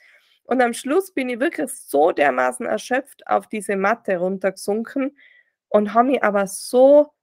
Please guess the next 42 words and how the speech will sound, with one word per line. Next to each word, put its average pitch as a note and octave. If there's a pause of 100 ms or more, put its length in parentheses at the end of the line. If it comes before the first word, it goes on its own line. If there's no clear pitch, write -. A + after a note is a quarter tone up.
(160)
glücklich, C4 (100)
befreit G#3
und G#3
erleichtert F#3+
gefühlt F3+
in F3
dem E3+
Moment. F3
Natürlich, D#3
die D#3
Hormone, E3+
muss F3+
man F3+
auch -
sagen, G#3
gell? G3 (320)
Endorphine, F#3+
Serotonin, F3+
die G3
sorgen B3+
schon C4
dafür, C#4+
dass C#4+
es A#3+
dir A#3
dann A3
gut C4+
geht. D#4 (880)
Aber A3+ (140)
das A#3
hat B3
mich A#3+
so D#4 (880)
ja, A#3+
so B3+
lebendig B3
wieder F#3
gemacht F3
in F3+
dem F#3
Moment, G3+
dass -